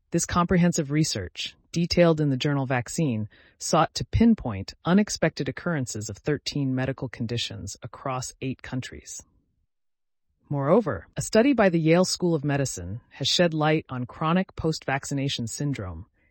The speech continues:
characterized by symptoms such as exercise intolerance and cognitive fog, though its origins remain elusive.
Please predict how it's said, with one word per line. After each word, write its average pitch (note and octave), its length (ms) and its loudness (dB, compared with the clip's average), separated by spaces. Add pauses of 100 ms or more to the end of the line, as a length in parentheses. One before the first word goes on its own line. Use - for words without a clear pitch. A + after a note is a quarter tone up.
characterized D#3 760 -2
by A#2 100 -6
symptoms D#3+ 560 -4
such - 240 -6
as A2+ 160 -10
exercise F3 580 -2
intolerance E3 840 -4 (220)
and B2+ 140 -10
cognitive C3+ 520 -4
fog, G2 460 -10 (460)
though C#3 140 -6
its - 180 -10
origins E3 600 0 (100)
remain B2+ 280 -2
elusive. A#2+ 600 -8